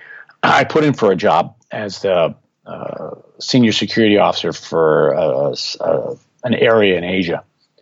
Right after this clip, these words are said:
And, uh, so that's where I was during nine eleven. And I was working, um, in Asia, and, uh, a lot, I spent a lot of time working in, in the Philippines,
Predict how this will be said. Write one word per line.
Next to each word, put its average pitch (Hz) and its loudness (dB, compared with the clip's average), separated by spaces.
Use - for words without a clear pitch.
And, 87 -6
uh, 80 2
so - 0
that's 107 0
where 101 4
I 92 2
was 92 -2
during 101 -6
nine 82 -2
eleven. 76 0
And 82 -4
I 82 -2
was 78 -4
working, 80 -2
um, 71 -2
in 76 -4
Asia, 82 2
and, 76 0
uh, 71 0
a 78 0
lot, 101 2
I - 0
spent 98 -2
a - -2
lot 87 2
of 78 -4
time 82 -2
working 82 -2
in, 76 -2
in 78 -2
the 73 -2
Philippines, 87 -2